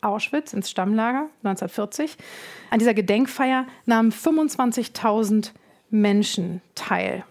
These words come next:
Und allein im Jahr neunzehnhundertsechsundvierzig besuchten circa hunderttausend Menschen das Lager, das ehemalige Lager.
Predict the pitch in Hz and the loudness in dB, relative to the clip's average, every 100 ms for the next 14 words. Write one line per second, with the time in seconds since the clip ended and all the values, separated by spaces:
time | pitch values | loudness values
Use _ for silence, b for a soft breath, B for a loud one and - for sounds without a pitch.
0 | _ _ _ - 240 - 208 214 269 285 | _ _ _ -4 0 2 2 2 2 4
1 | 240 220 220 220 220 220 202 185 208 220 | 4 4 4 4 2 2 0 -2 -2 -2
2 | 196 - 285 277 - 180 - b b b | -2 0 -2 -2 -10 -12 -18 b b b
3 | 214 240 233 - 233 214 214 b b b | 0 0 0 2 4 4 0 b b b
4 | b _ - 240 226 208 240 277 220 185 | b _ -4 0 2 2 4 4 4 0
5 | 202 208 208 180 185 185 208 175 180 190 | -2 -2 -2 0 -2 0 -2 -2 -4 -2
6 | - - 214 - _ _ b b - 208 | -2 -4 -8 -16 _ _ b b -6 -4
7 | - 240 196 185 185 202 190 185 180 | 0 2 2 2 0 -2 -2 -4 -6